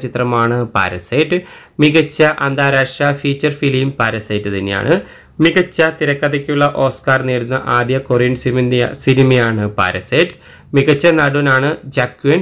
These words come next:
ഫോണിക്സ് ആണ് മികച്ച നടൻ. ചിത്രം ജോക്കറാണ്. മികച്ച സിനിമ പാരസൈറ്റ് ആണെങ്കിലും മികച്ച നടൻ ജാക്വിലിൻ ഫോണിക്സ് ആണ്. ചിത്രം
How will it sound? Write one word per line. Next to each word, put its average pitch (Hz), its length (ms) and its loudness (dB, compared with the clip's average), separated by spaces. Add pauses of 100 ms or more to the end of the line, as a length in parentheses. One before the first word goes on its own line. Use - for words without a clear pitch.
(100)
ഫോണിക്സ് 131 500 0
ആണ് 117 160 4 (400)
മികച്ച 131 360 0 (260)
നടൻ. 107 280 -2 (140)
ചിത്രം 127 360 -2 (200)
ജോക്കറാണ്. 113 580 0 (200)
മികച്ച 117 340 -2 (180)
സിനിമ 120 360 2 (1000)
പാരസൈറ്റ് 139 540 -2
ആണെങ്കിലും 120 440 -2
മികച്ച 135 380 -2 (180)
നടൻ 131 260 2 (320)
ജാക്വിലിൻ 135 560 2
ഫോണിക്സ് 135 480 0
ആണ്. 127 220 2 (220)
ചിത്രം 131 340 0